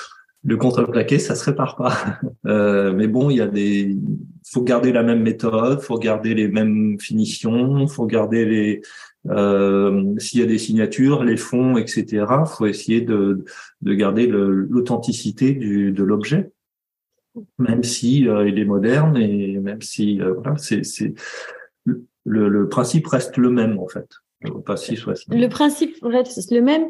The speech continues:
Speaker 2: si on en vient à la partie savoir-faire, parce que comme tu
Speaker 1: Mm.
Speaker 2: dis, euh, chaque époque a, a ses, euh, a ses spécificités.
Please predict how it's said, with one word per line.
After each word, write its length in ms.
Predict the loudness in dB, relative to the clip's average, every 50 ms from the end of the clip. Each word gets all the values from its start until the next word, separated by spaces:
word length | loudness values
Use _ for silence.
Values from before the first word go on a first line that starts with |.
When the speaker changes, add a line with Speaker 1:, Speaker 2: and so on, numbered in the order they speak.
| -6 -12 -18 -18 _
Speaker 2:
si 200 | -8 -4 0 2
on 120 | 2 4
en 140 | 4 2 2
vient 200 | 2 2 2 2
à 60 | 2
la 100 | 2 0
partie 300 | 0 -2 -6 -6 -6 -6
savoir-faire, 560 | -2 0 0 0 0 0 -2 -2 -2 -2 -2 -2
parce 180 | -2 -4 -4
que 60 | -4
comme 240 | -2 0 2 2 2
tu 180 | 2 0 -2 0
Speaker 1:
Mm. 40 | 0
Speaker 2:
dis, 300 | 2 2 2 2 0 -4 -10 -20 -20 -20 -18 _ -4 -2
euh, 440 | 0 2 2 2 0 0 -2 -2 -4
chaque 380 | -8 -4 -2 -2 0 0 0
époque 420 | -2 0 2 0 0 0 -2 -6 -6 -2
a, 300 | 0 0 2 2 0 0
a 60 | -4
ses, 480 | -6 -6 -4 -2 0 2 4 4 4 2
euh, 340 | 2 2 2 0 0 -2 -4 -6 -6
a 140 | -4 -4 -4
ses 800 | -4 -6 -4 0 2 2 4 4 2 2 2 0 0 -2 -2 -4 -6
spécificités. 1200 | -8 -6 -2 -2 -2 0 0 -2 -2 -2 0 -2 -4 -2 -2 -4 -4 0 0 2 2 2 0